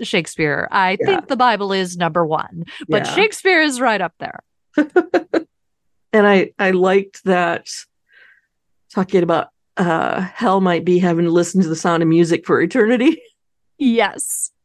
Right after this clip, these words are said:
Speaker 1: Yes. Heaven might not be the heaven it's cracked up to be if you've gotta listen to
Speaker 2: Mm-hmm.
Speaker 1: Sound of Music constantly, which gets reaffirmed shortly when we actually are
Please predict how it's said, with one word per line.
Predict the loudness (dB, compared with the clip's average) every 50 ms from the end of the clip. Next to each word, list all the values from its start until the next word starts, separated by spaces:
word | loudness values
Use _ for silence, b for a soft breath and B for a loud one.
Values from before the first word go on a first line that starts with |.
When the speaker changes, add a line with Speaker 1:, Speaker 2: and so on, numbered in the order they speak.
| _ -8
Speaker 1:
Yes. | -4 -2 -2 -2 -2 -4 -8 -8
Heaven | -4 -2 -2 -2 -2 -2 -4 -4 -2
might | 0 0 -2 -2 -2
not | -2 0 0 0 0 -2
be | -4 -4 -2 -2
the | -2 -2
heaven | 0 0 0 0 2 0 0 0 0 -2
it's | -4 -4 -4 -8 -6
cracked | -4 -2 -2 -2 -2 -4 -4
up | -4 -4 -4 _
to | -10 -6
be | -4 -4 -2 -2 -4 -6
if | -6 -6
you've | -6 -4 -2 -2
gotta | -2 -2 -4 -4
listen | -6 -6 -4 -4 -4 -4
to | -4 -4
Speaker 2:
Mm-hmm. | -2
Speaker 1:
Sound | 0 0 -2 -2 -4
of | -6
Music | -8 -8 -8 -8 -10 -12 -10
constantly, | -6 -6 -6 -6 -6 -10 -10 -8 -8 -8 -8 -8 B B B -6 0
which | 2 2 2 2 0 -4 -2
gets | 0 0 0 0 -2 -2
reaffirmed | 0 2 2 2 0 0 2 2 4 4 2 2 -2 -4 -8
shortly | -10 -6 -2 0 0 0 0 -2 -4 -4 -2 -2 -2 -2
when | 0 0 0 0 2
we | 2 0 0 0 -2 -6 -8 _ -6
actually | -6 -6 -6 -6 -4 -4 -4 -2
are | -2 -2 -2